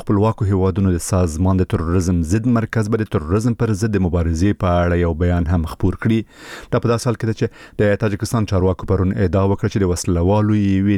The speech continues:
ډلې چې له افغانستانه راوښتي او په داعش پورې تړلي ول، د دوی پر یوې، ام، سرحدي پوستې حمله کړې.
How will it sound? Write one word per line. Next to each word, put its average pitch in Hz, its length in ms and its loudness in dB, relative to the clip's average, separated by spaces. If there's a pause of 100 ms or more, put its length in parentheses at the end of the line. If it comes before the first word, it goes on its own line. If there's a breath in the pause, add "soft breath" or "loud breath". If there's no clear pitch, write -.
ډلې 101 220 0
چې - 100 -6
له 85 140 -2
افغانستانه 87 520 0 (120)
راوښتي 101 380 2
او 156 120 -4
په 87 100 -2
داعش 87 220 -2
پورې 87 200 0 (100)
تړلي 95 300 2
ول، 123 100 -2 (480 loud breath)
د 95 460 0 (100)
دوی 104 160 2 (160)
پر 98 180 0
یوې، 87 360 2 (240)
ام، 87 120 0 (360)
سرحدي 92 420 -2
پوستې 90 480 -2
حمله 82 320 -2
کړې. 104 200 0